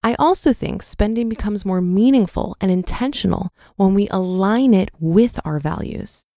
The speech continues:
If you value quality time with your family, and yet you're allowing yourself to fall victim to the excessive consumerism that forces you to work more than you'd like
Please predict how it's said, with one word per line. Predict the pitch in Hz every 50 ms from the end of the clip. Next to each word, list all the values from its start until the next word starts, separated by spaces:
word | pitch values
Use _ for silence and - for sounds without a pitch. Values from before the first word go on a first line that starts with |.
| _ _ _ _ _ _ _ _ _
If | - 196 185 -
you | 202 233 285 349
value | 349 269 214 190 202 202 196 196
quality | 185 - - - 170 160 165 180 196 196 196
time | - - 175 165 165
with | 165 160
your | - 160 160
family, | - - 214 233 240 196 165 - - - - 180 _ _ _ _ _ _ _ -
and | 214 208 208
yet | 214 214 214 -
you're | 208 214 220
allowing | 202 202 202 202 202 202 214 208 220 240 262 262 240 214
yourself | 170 156 151 - - - - - -
to | - - 202
fall | - - - 208 208 208
victim | 190 185 180 185 226 240 - - - - - - 180 -
to | - 185
the | 185 196 - -
excessive | 208 - - - - - - 220 220 - - 262 269 254 -
consumerism | - 233 220 - - - 233 240 240 233 196 175 170 - - 85 82 170 - _ _ _ _ _
that | - 196 202
forces | - - - - 269 294 320 320 - - 226 190 175
you | 160 156 160 -
to | - -
work | 180 175 175 196 226 247 247 - - - -
more | 180 170 175 180 180
than | 180 175 165
you'd | 160 151 156
like | 190 208 196 - - - - -